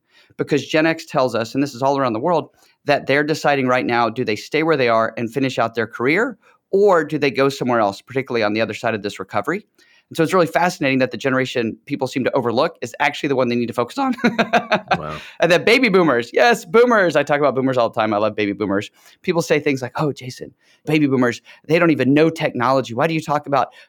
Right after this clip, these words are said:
Speaker 1: boomers? They're, they're, they're not important. They can't even use their smartphone." <laughs> I'm like, "Seriously?" They invented the smartphone. <laughs>
Speaker 2: Right. You work with the financial advisor community, and there are some significant shifts going on there as boomers head to the retirement exits.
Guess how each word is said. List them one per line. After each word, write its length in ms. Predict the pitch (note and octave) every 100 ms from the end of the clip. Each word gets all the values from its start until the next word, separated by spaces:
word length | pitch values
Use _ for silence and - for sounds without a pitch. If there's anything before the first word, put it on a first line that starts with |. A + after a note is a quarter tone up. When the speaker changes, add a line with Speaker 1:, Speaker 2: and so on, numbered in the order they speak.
| -
Speaker 1:
boomers? 360 | D#3 D3+ B2
They're, 140 | D3+ C3
they're, 200 | D3+ C#3+
they're 160 | D#3 F3
not 160 | D3+
important. 380 | B2+ - C#3+ C#3
They 80 | D#3
can't 240 | D#3 F3
even 220 | D3+ C#3+
use 160 | C#3 D3+
their 120 | C#3+
smartphone." 580 | C3 C#3+ D#3+ - A#2+ G2+
<laughs> 40 | -
I'm 180 | -
like, 200 | D3 A2
"Seriously?" 520 | - C3 D3 D#3 C#3+ - _ _ _ -
They 240 | C3 D#3+
invented 760 | D#3+ D#3+ B2+ D#3 G3 - C3 A2+
the 140 | B2+ D#3
smartphone. 580 | - B2 - B2 G2 F2
<laughs> 100 | -
Speaker 2:
Right. 260 | F#2 F2+ D#2+ _ _ _ _ _ _ -
You 240 | G3 B3+
work 400 | A3+ F3+ D3 -
with 440 | A#2 A#2+ G#2 F#2 -
the 180 | G2+ G2+
financial 520 | - F#2+ F#2 E2+ F2+
advisor 500 | D#2 D#2+ D#2 - D2+
community, 720 | - - D3+ D#3+ D3+ C3+ B2+ _ -
and 640 | G2+ F#3+ F#2 F2 E2 D#2+ _ -
there 280 | G#2+ C3
are 120 | C3+ A#2+
some 240 | - G2+
significant 1000 | - G#2 F2+ G2+ G#2+ B2 A#2+ G#2+ F#2+ D#2+
shifts 520 | - - D2+ - -
going 380 | F2+ F2 F2 D#2+
on 280 | D#2+ D#2+ D#2
there 200 | D2 D2+
as 140 | C#2
boomers 560 | D#2 F#2+ G2 F2+ D#2 -
head 240 | F#2 D#2+
to 80 | -
the 60 |
retirement 520 | D#2 D#2 - D2+ D2 C#2+
exits. 520 | C#2+ - - -